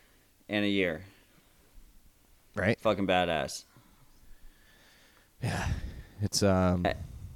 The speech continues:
Speaker 1: and also, I think there's a caveat here, is that it doesn't, r-, private channels aren't being recorded, and more channels are being pri-, private now.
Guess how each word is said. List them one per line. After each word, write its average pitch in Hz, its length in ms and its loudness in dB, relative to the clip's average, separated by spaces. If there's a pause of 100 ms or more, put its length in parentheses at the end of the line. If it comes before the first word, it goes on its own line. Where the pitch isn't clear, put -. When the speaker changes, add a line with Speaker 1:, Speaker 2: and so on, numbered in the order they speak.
(180)
Speaker 1:
and 139 140 6
also, 156 280 6
I 147 100 10
think 156 240 2
there's 151 160 4
a 143 80 4
caveat 135 560 6
here, 101 460 2
is 101 220 -4
that 104 440 6 (1500)
it 107 160 -2
doesn't, 120 640 0
r-, 110 120 -2 (360)
private 131 400 6
channels 110 440 2
aren't 101 300 4
being 98 360 4
recorded, 95 460 2
and 90 100 0
more 98 200 4
channels 95 400 2
are 92 60 -2
being 90 260 0
pri-, 92 320 4 (220)
private 92 320 2
now. 65 360 -4